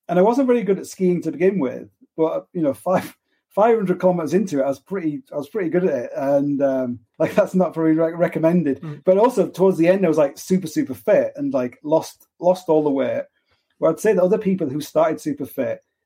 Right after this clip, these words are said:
Speaker 1: towards the end, they were really, like, falling apart, like, physically falling apart. You're not doing, like, a, you know, like, a hundred meter sprint in the Olympics. You're basically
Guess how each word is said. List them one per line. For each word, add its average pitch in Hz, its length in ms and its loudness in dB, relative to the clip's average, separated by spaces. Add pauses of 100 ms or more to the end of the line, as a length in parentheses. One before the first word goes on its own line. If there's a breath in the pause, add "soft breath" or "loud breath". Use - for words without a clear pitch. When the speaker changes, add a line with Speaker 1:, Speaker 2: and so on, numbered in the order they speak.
(140)
Speaker 1:
towards 160 280 2
the 151 120 2
end, 156 460 2
they 143 160 0
were 147 120 2
really, 175 360 2
like, 139 160 2
falling 147 420 2
apart, 131 540 0
like, - 100 -10
physically 165 480 -4
falling 131 360 0
apart. 123 500 -2 (240)
You're 165 140 0
not 190 420 2
doing, 165 280 2
like, 147 300 0
a, 131 540 0
you 170 80 -2
know, 139 120 2
like, 131 200 -4
a - 40 -4
hundred 151 260 0
meter 151 180 -4
sprint - 380 0
in 147 100 -4
the 139 80 2
Olympics. 147 720 -4 (400)
You're 131 100 -6
basically 151 920 0